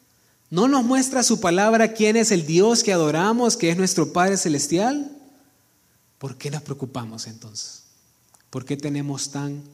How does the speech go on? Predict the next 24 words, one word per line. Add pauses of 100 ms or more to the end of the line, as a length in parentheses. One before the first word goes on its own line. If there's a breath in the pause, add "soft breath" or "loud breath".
poca
fe? (1400 soft breath)
Vamos
a
ver
la
siguiente
razón. (160)
Vamos
al
versículo
treinta
y
uno
y
treinta
y
dos. (540 loud breath)
Estas
dos
que
siguen
también
dependen